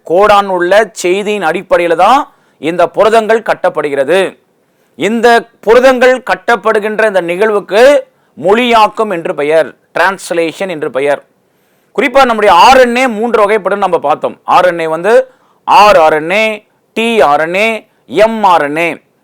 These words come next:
அதுல தூது ஆர் என் ஏ, அதாவது எம் ஆர் என் ஏ, மெசஞ்சர் ஆர் என் ஏ.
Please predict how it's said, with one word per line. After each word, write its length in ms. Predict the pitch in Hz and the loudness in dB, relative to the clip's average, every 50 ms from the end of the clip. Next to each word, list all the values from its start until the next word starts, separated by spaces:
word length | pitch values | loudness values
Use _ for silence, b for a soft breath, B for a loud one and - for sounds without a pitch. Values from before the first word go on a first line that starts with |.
| _ _ _ _ _ _ | _ _ _ _ _ _
அதுல 340 | - 202 226 214 196 202 | 0 0 2 4 4 2
தூது 520 | 202 - _ - 285 302 311 311 311 294 269 | 2 -2 _ -4 0 0 2 2 4 4 4
ஆர் 240 | 240 214 214 214 214 | 6 6 4 4 2
என் 160 | 202 202 202 | 2 0 -2
ஏ, 340 | 208 208 202 175 123 - _ _ _ | -2 -2 -2 -4 -6 -10 _ _ _
அதாவது 340 | 139 170 185 196 208 240 | 0 2 2 2 2 2
எம் 240 | 208 202 214 220 220 | 0 -2 -2 0 0
ஆர் 180 | 214 202 190 180 | 2 2 4 2
என் 140 | 170 170 175 | 2 0 0
ஏ, 280 | 180 180 175 156 120 | -4 -4 -4 -6 -6
மெசஞ்சர் 520 | 82 113 165 170 - 214 208 180 208 220 208 | -6 -6 -6 -4 -2 -4 -4 0 0 2 4
ஆர் 200 | 180 165 165 160 | 4 2 2 0
என் 160 | 151 151 170 | -2 -2 -2
ஏ. 300 | 185 185 175 147 - | -2 -2 -2 -4 -6